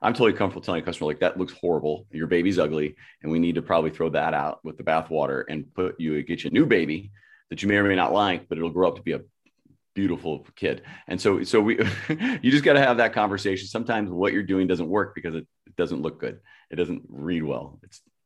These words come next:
you may like it. The, you know, one of the things in, we talk about is content diversity. And part ten, part of that is also in tonality. So if you're a human who just yells all the time, and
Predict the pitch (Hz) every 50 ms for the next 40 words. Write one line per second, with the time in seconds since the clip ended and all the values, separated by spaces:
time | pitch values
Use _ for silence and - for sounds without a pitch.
0 | _ - - 92 110 110 110 101 98 92 87 85 82 - 90 76 - _ _ _
1 | _ _ _ _ _ - - - - 135 135 127 135 135 135 131 131 127 127 127
2 | 120 123 143 147 135 131 - - 127 120 107 104 95 92 - 92 90 98 92 107
3 | 104 98 95 92 90 82 - - - - 101 95 92 95 90 - - 71 80 78
4 | 78 - - - 73 67 69 _ _ - - _ _ _ - - 90 87 - 110
5 | 107 104 104 - 135 113 - - 123 127 127 120 110 104 95 92 76 - 87 87
6 | 82 80 78 - - - 98 101 101 - 101 90 85 82 80 78 - 85 78 76
7 | 71 69 67 64 64 - - _ _ _ _ _ _ _ _ - - 107 98 95
8 | 120 143 147 139 120 139 139 139 135 123 117 117 107 95 87 92 95 92 - -
9 | 82 80 85 92 101 101 95 87 87 82 78 69 - 73 - - 69 64 60 -
10 | 76 _ _ _ _ _ _ _ _ _ _ _ _ _ _ _ _ _ _ _
11 | _ _ _ _ - 107 104 101 101